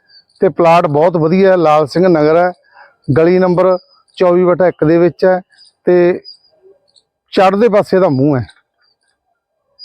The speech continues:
ਹਾਂ, ਬਹੁਤ ਹੀ ਵਧੀਆ ਲੋਕੇਸ਼ਨ ਹੈ ਇਹਦੀ, ਸ਼-, ਰੋ-, ਮੇਨ ਰੋਡ ਤੋਂ ਬਿਲਕੁਲ ਨੇੜੇ ਪੈਂਦਾ ਹੈ, ਮੇਨ ਰੋਡ ਤੋਂ ਬਿਲਕੁਲ ਨੇੜੇ ਪੈਂਦਾ ਹੈ। ਪਲਾਟ ਵੀ ਬਹੁਤ ਵਧੀਆ ਹੈ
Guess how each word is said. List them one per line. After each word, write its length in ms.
ਹਾਂ, 160
ਬਹੁਤ 260
ਹੀ 60
ਵਧੀਆ 340
ਲੋਕੇਸ਼ਨ 500
ਹੈ 100
ਇਹਦੀ, 240
ਸ਼-, 400
ਰੋ-, 240
ਮੇਨ 300
ਰੋਡ 220
ਤੋਂ 160
ਬਿਲਕੁਲ 320
ਨੇੜੇ 200
ਪੈਂਦਾ 280
ਹੈ, 60
ਮੇਨ 340
ਰੋਡ 200
ਤੋਂ 140
ਬਿਲਕੁਲ 460
ਨੇੜੇ 240
ਪੈਂਦਾ 260
ਹੈ। 140
ਪਲਾਟ 300
ਵੀ 160
ਬਹੁਤ 260
ਵਧੀਆ 380
ਹੈ 60